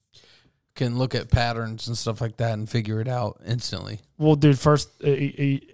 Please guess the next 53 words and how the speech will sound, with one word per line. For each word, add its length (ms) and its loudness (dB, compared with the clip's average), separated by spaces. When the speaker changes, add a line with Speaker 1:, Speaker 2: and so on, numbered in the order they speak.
Speaker 2:
you're 180 0
saying 180 2
that 140 0
because 380 -4
Charlie 360 -2
can, 340 -4
or 240 -6
Speaker 1:
What 140 -6
do 40 0
you 60 0
mean? 300 -4
Speaker 2:
what, 200 2
are 40 8
you 160 4
being 180 6
sarcastic 480 2
about 160 4
this 140 0
little 120 4
girl, 200 6
or 40 6
are 40 6
you 180 6
trying 320 4
to, 60 4
like, 180 2
hype 260 2
up 140 0
Charlie? 380 -2
Speaker 1:
No, 200 2
I'm 180 -4
being 240 -4
dead 180 -4
serious 320 -4
about 220 -2
that 100 -2
little 160 -8
girl. 320 -8
Speaker 2:
No, 220 8
the 140 4
fact 240 4
that, 180 8
like, 140 6
her, 480 6
her 360 4
sweatshirts 640 2
obviously 300 4
has 120 2
a 20 -4
bunch 200 0
of 80 -4
letters 600 -2
and 260 -6